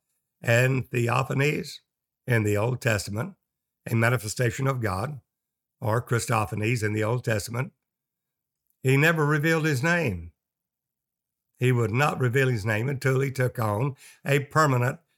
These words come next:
abode, a permanent tabernacle, a permanent dwelling. When he does that, he'll reveal his name. That'll be his permanent,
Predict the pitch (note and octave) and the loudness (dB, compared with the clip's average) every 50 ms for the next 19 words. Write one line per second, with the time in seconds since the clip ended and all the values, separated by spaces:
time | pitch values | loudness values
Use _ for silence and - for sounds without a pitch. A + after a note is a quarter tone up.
0 | _ _ _ - C#3 C#3 B2+ C#3+ C#3 C3 A#2 G2+ F#2+ G#2+ A2 - - C3+ C#3 C#3 | _ _ _ -2 -2 0 2 4 4 4 2 2 0 -2 -4 -2 0 0 0 0
1 | C#3 - - - - - C#3 C#3 C3 G#2+ G#2+ G2 G2 F#2+ F#2+ - - B2+ - - | 0 -2 -6 -8 -6 -2 0 0 0 0 0 -2 -2 -4 -6 -8 -10 -12 -12 -14
2 | _ _ _ _ - C#3 C3+ - A#2+ A2+ G#2 G#2 G#2 A2+ - - B2 A2+ B2+ C#3 | _ _ _ _ -2 -2 0 2 2 2 2 0 -2 -4 -6 -6 -2 0 2 2
3 | B2+ A2 G2+ G2+ B2+ A#2 - _ _ _ _ _ _ _ _ _ _ _ _ _ | 2 2 0 -4 -8 -14 -20 _ _ _ _ _ _ _ _ _ _ _ _ _
4 | _ _ _ - C#3 C#3 C#3+ C#3+ C3 B2 E3+ F#3+ F3 B2+ F#2 G#2+ G#2+ G2+ G#2 - | _ _ _ -2 0 2 2 2 2 2 2 4 4 2 2 0 0 0 0 0
5 | A2+ B2+ D3+ D#3+ C3+ C3+ C#3 B2 B2+ C#3 C3+ C#3 C#3 C#3 B2+ A#2+ C#3+ D3+ D3+ D3 | 0 0 0 0 0 -2 -2 0 0 0 0 0 0 -2 -2 -2 0 0 0 0
6 | C#3 B2 G#2 G2 G2 - _ _ _ _ _ _ _ _ _ _ _ _ _ _ | 0 -2 -4 -4 -8 -14 _ _ _ _ _ _ _ _ _ _ _ _ _ _
7 | _ _ _ _ - B2 B2+ C3+ B2+ C3 C3 B2 A2+ B2 B2 G2+ F#2 - _ - | _ _ _ _ 0 2 2 2 2 0 0 2 0 0 -2 -2 -6 -10 _ 0
8 | D3 D3 C#3+ C3+ C3+ C3 C#3 | 2 2 2 2 0 0 -2